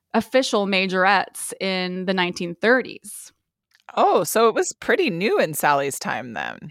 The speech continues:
Speaker 1: Yeah, I, she was on the forefront of twirl culture. <laughs> So it's interesting because there's a big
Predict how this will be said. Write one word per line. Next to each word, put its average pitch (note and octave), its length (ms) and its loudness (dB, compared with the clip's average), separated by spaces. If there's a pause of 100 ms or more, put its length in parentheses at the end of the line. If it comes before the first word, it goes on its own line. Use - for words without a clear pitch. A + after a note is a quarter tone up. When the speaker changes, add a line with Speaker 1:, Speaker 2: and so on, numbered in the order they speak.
Speaker 1:
Yeah, C4+ 220 2
I, D#4 720 4 (140)
she C4 420 0
was E4 460 2
on B3 160 2
the C#4 60 2
forefront B3 680 2
of G#3+ 120 0
twirl B3+ 300 2
culture. F3+ 680 -2 (920)
<laughs> - 100 0 (1500)
So D4+ 220 4 (840)
it's D#4+ 180 2
interesting F4 480 4
because C4+ 340 4
there's C#4+ 240 0
a D#4 60 2
big B3+ 760 2